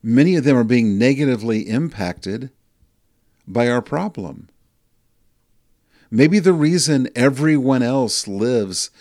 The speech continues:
fifteen feet apart from us is because of the stink we have. Maybe we think all those relationships are normal, and maybe we think they're fine.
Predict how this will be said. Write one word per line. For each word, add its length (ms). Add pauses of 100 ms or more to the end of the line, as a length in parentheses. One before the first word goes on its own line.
(180)
fifteen 680
feet 280
apart 420
from 260
us 460 (960)
is 180
because 580
of 260
the 100
stink 680 (600)
we 200
have. 600 (1300)
Maybe 260
we 160
think 220
all 120
those 200
relationships 680
are 160
normal, 720 (580)
and 140
maybe 160
we 120
think 220
they're 140
fine. 500